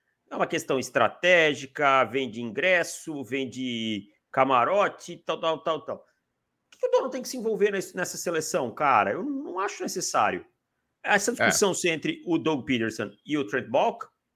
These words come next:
Speaker 1: tô cem por cento. Agora, são três peças, cara, faltando duas noites pro draft,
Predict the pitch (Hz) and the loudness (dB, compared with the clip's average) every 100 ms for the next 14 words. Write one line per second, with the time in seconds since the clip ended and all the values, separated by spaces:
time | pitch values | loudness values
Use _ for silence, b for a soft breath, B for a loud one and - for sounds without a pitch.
0 | _ _ 185 170 208 - 311 - 175 127 | _ _ -8 -4 -4 -6 -8 -6 -6 -6
1 | - - 151 151 170 170 156 - 190 - | -12 -2 0 2 4 4 4 -2 -10 -6
2 | 196 233 - - 180 196 151 - 98 82 | -8 -8 -8 -4 -2 -4 -10 -12 -10 -12
3 | - _ _ _ _ 170 165 165 185 151 | -14 _ _ _ _ -2 0 0 -4 -4
4 | 160 226 220 165 180 185 - 180 117 131 | -4 2 2 0 -4 -4 -6 -8 0 2
5 | 170 170 - | 2 -2 -18